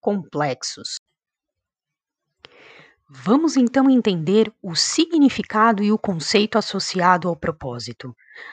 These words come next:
A palavra propósito, em latim, significa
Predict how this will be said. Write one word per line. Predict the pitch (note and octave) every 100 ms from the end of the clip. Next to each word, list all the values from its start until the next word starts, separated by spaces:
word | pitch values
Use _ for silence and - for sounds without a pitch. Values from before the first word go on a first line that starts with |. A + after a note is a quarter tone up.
| -
A | F3
palavra | F3+ F3 D#3+ E3
propósito, | D3 - C4+ - F#3 G#3 C#4+ C#4
em | F3+ D#3
latim, | F3+ - - E4+ F4+
significa | - - C4 F#3 F3 D#3+ - C4+ - C#4